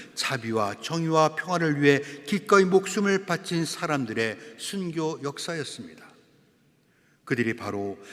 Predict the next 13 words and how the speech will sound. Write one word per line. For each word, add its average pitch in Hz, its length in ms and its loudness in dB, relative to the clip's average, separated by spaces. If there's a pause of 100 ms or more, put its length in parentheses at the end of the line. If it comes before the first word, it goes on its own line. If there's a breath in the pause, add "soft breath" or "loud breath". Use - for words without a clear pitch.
(140)
자기를 175 560 2
비우고 120 480 -2 (260 loud breath)
하나님으로 92 720 -4 (180 loud breath)
자신을 156 540 0
가득 - 500 -4
채운 117 400 -8 (340 loud breath)
성자, 95 640 -10 (140)
성인들입니다. 165 920 -10 (2500 soft breath)
그렇지만 117 420 2
성인들은 95 920 -6 (880)
꽃길을 151 500 -6
걷지 135 540 -6 (520)
못했습니다. - 800 -10